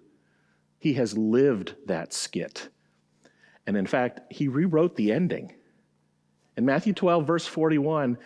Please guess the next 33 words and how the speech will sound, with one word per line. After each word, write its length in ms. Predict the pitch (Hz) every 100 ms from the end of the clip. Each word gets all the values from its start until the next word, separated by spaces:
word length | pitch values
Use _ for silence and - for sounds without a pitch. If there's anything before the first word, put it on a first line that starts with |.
| - -
he 160 | 156 143
told 420 | - 156 185 185
those 340 | 180 180 175
religious 460 | 165 151 143 156 170
officials, 720 | - 117 - 110 98 92 - - - - - -
he 100 | 127
told 360 | - 151 185
his 120 | 196
disciples, 640 | 180 - 139 113 - 107 110
and 100 | 104
he 100 | 120
tells 380 | - 170 202 180
us 220 | 170 -
right 260 | 143 147
now, 320 | 107 92 85 92
quote, 380 | - 113 113 - _ - _
"Someone 680 | - - 139 143 147 143 147
even 440 | 113 123 123 127 113
greater 480 | 113 110 113 117 110
than 280 | 110 113
Jonah 400 | 98 110 104 95 -
is 280 | 98 90
here." 680 | - - 117 95 - - - - _ _ _ _ _ _ _ _ _ _ _ _ _ _ _
Jesus 380 | - 117 95 -
is 160 | - -
here. 280 | - - _ _ _ _ _ _ _ _ _
And 100 | -
that's 240 | 104 120 -
the 80 | 107
difference 460 | 120 113 107 101
that 100 | 95
he 80 | 85
makes. 480 | 85 - - -